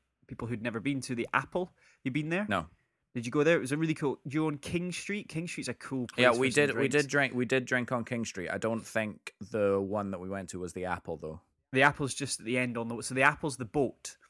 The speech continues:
Speaker 2: Oh,
Speaker 1: You know,
Speaker 2: yeah,
Speaker 1: just
Speaker 2: no.
Speaker 1: at the end, there's the, there's a kind of a converted boat that's been turned into a bar, and it's all ciders, and it's all local ciders that are made,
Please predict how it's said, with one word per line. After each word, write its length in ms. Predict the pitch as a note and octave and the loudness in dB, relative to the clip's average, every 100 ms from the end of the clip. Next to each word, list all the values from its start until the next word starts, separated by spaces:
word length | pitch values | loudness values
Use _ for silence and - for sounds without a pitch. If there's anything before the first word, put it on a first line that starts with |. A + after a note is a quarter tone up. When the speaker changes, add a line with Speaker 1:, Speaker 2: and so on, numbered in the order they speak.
| - | -4
Speaker 2:
Oh, 120 | A#2 A#2 | 2 6
Speaker 1:
You 60 | |
know, 60 | G#2 | 6
Speaker 2:
yeah, 40 | |
Speaker 1:
just 120 | G2 G2+ | 4 2
Speaker 2:
no. 60 | |
Speaker 1:
at 40 | G2+ | 2
the 160 | C#3+ | 6
end, 400 | C#3+ D3 B2 A2+ - | 6 6 4 -4 -4
there's 220 | C3 A#2 | -2 -2
the, 160 | C3 | -4
there's 160 | G#2+ A#2 | -4 -6
a 60 | A#2 | -6
kind 180 | B2+ | -4
of 180 | B2 - - | -6 -6 -14
a 60 | - | -12
converted 480 | B2 A2+ C3 - | -6 -2 -2 -2
boat 140 | A2 A#2+ | -4 -4
that's 100 | - | -6
been 140 | A2+ | -8
turned 180 | B2+ A#2 | -4 -4
into 160 | A2 A2+ | -4 -2
a 60 | |
bar, 260 | A2+ A#2 G#2+ | 2 4 2
and 80 | B2 | -2
it's 140 | - - | -8 0
all 240 | C3 B2+ | 2 2
ciders, 560 | B2+ - C3 C#3+ E3+ F3 - - | 2 2 2 2 -2 -6 -12 -8
and 80 | - | -4
it's 140 | C#3 - | -2 0
all 360 | C3+ C3+ B2+ | 2 2 2
local 320 | C#3 C#3 C3+ | 2 0 -2
ciders 500 | B2 C3+ B2+ A#2 A2 | -2 2 2 2 -4
that 80 | - | -4
are 80 | A2+ | -2
made, 220 | A#2+ B2 | -2 -4